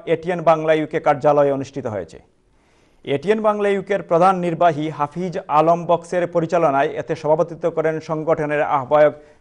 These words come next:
রেজা আহমদ ফয়সল চৌধুরী সুহেব। উপস্থিত ছিলেন ইউকে বাংলা প্রেস ক্লাবের যুগ্ম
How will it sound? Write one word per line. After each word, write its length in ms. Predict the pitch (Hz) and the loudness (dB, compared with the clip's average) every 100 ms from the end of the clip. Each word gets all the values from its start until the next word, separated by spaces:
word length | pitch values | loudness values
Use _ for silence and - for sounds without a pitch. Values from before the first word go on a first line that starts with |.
| - | -4
রেজা 400 | 135 143 151 160 | 0 4 6 6
আহমদ 400 | 127 135 147 151 - | 4 0 -2 -2 0
ফয়সল 380 | 151 147 151 139 | -2 0 -2 -2
চৌধুরী 400 | 143 131 123 120 | -4 -4 -4 -6
সুহেব। 300 | 117 95 - _ _ _ _ _ _ _ _ _ _ _ _ _ _ _ _ _ _ _ _ _ | -10 -10 -12 _ _ _ _ _ _ _ _ _ _ _ _ _ _ _ _ _ _ _ _ _
উপস্থিত 420 | 135 180 202 233 | -4 -2 -2 -4
ছিলেন 280 | 220 214 214 | -6 -4 -2
ইউকে 340 | 208 196 190 202 | -2 -2 0 0
বাংলা 300 | 190 185 185 | -2 0 -2
প্রেস 280 | 196 180 | 0 -4
ক্লাবের 440 | - 180 175 185 170 | 0 0 2 -2 -2
যুগ্ম 360 | 156 156 175 | -6 -4 -4